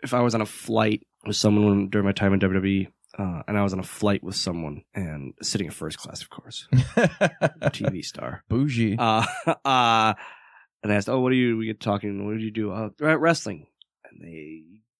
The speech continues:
Speaker 1: get that look, like, the Hulk Hogan kind.
Speaker 2: Mm-hmm.
Speaker 1: And, I mean, that's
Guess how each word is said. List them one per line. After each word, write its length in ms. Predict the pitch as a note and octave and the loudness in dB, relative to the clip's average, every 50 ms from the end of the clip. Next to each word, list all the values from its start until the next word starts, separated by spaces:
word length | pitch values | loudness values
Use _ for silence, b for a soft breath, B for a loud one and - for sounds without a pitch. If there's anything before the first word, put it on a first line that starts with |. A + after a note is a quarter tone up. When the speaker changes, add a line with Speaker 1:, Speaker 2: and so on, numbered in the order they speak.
| _ - - | _ -8 -4
Speaker 1:
get 160 | C#3 D3 - | -4 -2 0
that 160 | B2+ A#2+ G#2+ | 0 -2 0
look, 240 | A#2+ B2+ B2 A#2+ - | 0 -2 -4 -4 -4
like, 220 | G#2 G#2 G2+ - - _ _ - | -10 -10 -12 -14 -20 _ _ -14
the 80 | - - | -8 0
Hulk 220 | - A2+ A2 - | 2 2 2 2
Hogan 280 | - G2+ F#2 F2+ F#2 F2 | 0 -4 -4 -4 -8 -14
kind. 420 | - - - - - - - - _ _ - | -14 -16 -14 -14 -16 -16 -20 -20 _ _ -4
Speaker 2:
Mm-hmm. 140 | - A2 A2 A2 A2 G#2+ G#2+ | -2 0 0 0 0 -2 -4
Speaker 1:
And, 120 | G#2 - - - - - - | -6 -10 -12 -16 -18 -18 -18
I 20 | |
mean, 80 | E2 - | -18 -16
that's 280 | - - - - - | -16 -14 -14 -14 -16